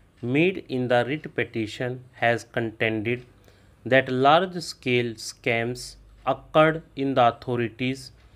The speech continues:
and more particularly Noida, clearly being indicative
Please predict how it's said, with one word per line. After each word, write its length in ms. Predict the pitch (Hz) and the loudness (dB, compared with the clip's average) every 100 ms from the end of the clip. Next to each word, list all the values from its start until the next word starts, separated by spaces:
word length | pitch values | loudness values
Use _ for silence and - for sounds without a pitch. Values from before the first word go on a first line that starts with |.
| - _ _ | -20 _ _
and 200 | 135 143 | 0 2
more 360 | 131 139 185 214 | 2 2 4 2
particularly 1080 | - 123 113 127 123 123 123 117 123 127 123 - - | 2 0 0 -4 -2 0 0 0 -4 -6 -8 -16 -14
Noida, 640 | 107 117 120 120 131 131 - _ _ _ _ _ | -6 -2 0 2 2 0 -6 _ _ _ _ _
clearly 600 | 151 151 170 175 185 214 | 0 4 4 4 0 -4
being 540 | 185 123 127 127 127 - - | -4 0 0 0 -2 -8 -4
indicative 960 | 131 131 143 139 135 127 127 135 135 | -2 0 0 0 0 -2 -2 -4 -4